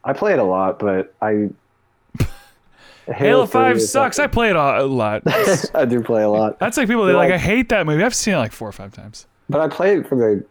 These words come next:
Speaker 1: competitive factor. Like, I like the ranking in it, and I like, I don't know, how competitive the game is.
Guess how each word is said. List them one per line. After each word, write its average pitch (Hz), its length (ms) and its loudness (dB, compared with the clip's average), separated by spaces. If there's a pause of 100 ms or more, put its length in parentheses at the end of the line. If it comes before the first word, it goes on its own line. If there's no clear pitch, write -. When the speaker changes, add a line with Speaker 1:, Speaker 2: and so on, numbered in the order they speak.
(140)
Speaker 1:
competitive 104 640 -2
factor. 101 300 -2
Like, 104 160 -2
I 107 80 0
like 110 240 0
the 107 100 -2
ranking 101 460 -2
in 113 100 -2
it, 113 140 -2
and 104 100 -8
I 98 140 -4
like, 95 420 -4 (560)
I 110 60 -6
don't 98 80 -4
know, 92 160 -6
how 101 200 -2
competitive 95 500 -2
the 95 80 -2
game 98 240 0
is. 98 380 -6